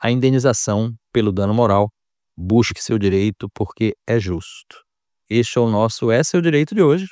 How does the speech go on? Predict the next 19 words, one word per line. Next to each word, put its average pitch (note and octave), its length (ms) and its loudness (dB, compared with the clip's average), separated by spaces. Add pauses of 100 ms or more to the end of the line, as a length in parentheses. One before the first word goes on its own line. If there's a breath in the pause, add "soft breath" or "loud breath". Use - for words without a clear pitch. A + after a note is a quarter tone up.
(120)
Por F#3 120 -2
aqui, D#3 300 -2 (460 soft breath)
professor A2 500 -2 (260)
Paulo F3+ 380 4
Barradas, B2+ 760 0 (160)
diretamente G#2+ 680 -2
de G#2 60 -8
Belém F#2 440 -2
do E3 120 -6
Pará, A#2 420 -2 (880)
interpretando C3+ 880 0
o B2 100 0
direito A#2 640 0
à - 140 -2
luz A#2 340 0
da A2 140 2
verdade F#2 680 -2 (100)
e B2 120 0
devolvendo C3 960 2